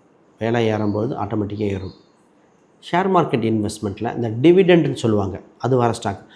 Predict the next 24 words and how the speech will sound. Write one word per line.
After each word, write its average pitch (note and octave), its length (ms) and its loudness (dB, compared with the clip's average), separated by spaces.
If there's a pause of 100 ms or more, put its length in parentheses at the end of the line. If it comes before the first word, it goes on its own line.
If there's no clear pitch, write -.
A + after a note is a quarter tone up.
(160)
அப்ப A#2+ 180 -2
இந்த C#3 240 8
மாதிரி A2+ 340 6
டிவிடெண்ட், A#2+ 580 4
ராயல்டி, A2+ 480 0
இந்த G#2+ 180 -2
மாதிரி A2 260 -2
வகையெல்லாம் G#2+ 340 -4
வாய்ப்பு G#2 320 -6
உண்டு. C3 340 -8 (340)
நிச்சயமாக A2 760 0
அனுகிரகம் G#2 280 -4
உண்டு. F#2+ 300 -10 (340)
இந்த B2 180 4
ராசிக்காரங்க C3 640 2
மூத்த D#3+ 400 2
சகோதர A#2+ 600 0 (100)
சகோதரியுடன் A#2+ 540 0 (100)
கூ-, C#3 140 0
சேர்ந்து, B2 460 -2
கூட்டு F3+ 300 2
சேர்ந்து B2+ 460 -2
போடக்கூடாத A2+ 600 -2
ராசி. G2 420 -4